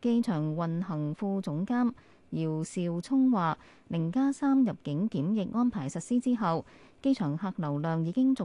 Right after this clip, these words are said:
步上升，預計至二零二四年可以回復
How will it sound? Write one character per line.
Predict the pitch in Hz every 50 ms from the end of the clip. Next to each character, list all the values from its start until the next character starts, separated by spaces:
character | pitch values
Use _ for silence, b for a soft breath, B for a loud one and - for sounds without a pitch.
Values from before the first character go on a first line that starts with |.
| - -
步 | 180 170 165 170
上 | - 175 160 170
升， | - - 269 269 254 - _ _ b b b b b b b -
預 | 170 165
計 | - 180 175 180 170
至 | - 190
二 | 180 180 175 165 160 156 156
零 | 151 147 139 143 143
二 | 160 160 175
四 | - 214 202 196
年 | 185 175 160 160 147 B B B B B B B
可 | 240 269
以 | 285 254
回 | 196 190 165 151
復 | 147 - 175